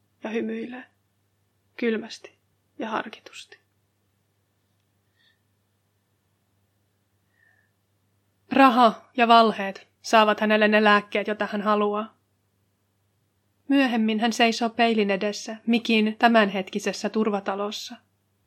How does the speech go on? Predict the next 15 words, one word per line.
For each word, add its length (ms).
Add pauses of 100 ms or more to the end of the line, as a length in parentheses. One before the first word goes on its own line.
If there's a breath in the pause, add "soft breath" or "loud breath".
(220)
ja 120
ottaa 320
sakset 800
ja 100
leikkaa 420
hiuksensa, 760 (640)
samalla 420
kun 180
taistelee 540
lääkkeiden 580
aiheuttamaa 760
pahoinvointia 840
ja 140
kylmää 580
vasten. 500